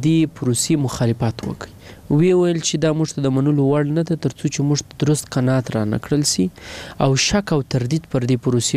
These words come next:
باندې دوی ایجاد کوي. بیا کمیسیون، رهبري، تخنیکي همکاران، دارالانشا، د ډارملوک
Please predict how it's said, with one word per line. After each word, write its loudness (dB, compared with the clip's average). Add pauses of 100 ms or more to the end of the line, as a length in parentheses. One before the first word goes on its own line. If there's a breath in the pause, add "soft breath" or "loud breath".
باندې 0
دوی 2
ایجاد -2
کوي. -6
بیا 2
کمیسیون، 0
رهبري، 0
تخنیکي -2
همکاران، 0
دارالانشا، 0 (680 loud breath)
د 6 (100)
ډارملوک 2